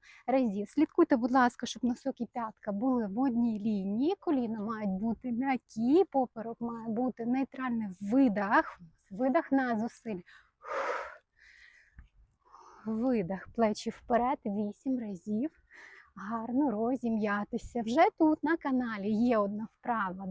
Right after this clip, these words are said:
для розвитку гнучкості спини, і ми можемо її застосувати зараз. Беремо руки і робимо вісім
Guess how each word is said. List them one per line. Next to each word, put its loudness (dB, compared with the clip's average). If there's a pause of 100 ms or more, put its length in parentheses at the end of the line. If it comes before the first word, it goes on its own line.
(100)
для -4
розвитку -6
гнучкості 0
спини, -4 (120)
і 4
ми 4
можемо 2
її 2
застосувати -6
зараз. -14
Беремо 2
руки 0 (560)
і 6
робимо 8
вісім 2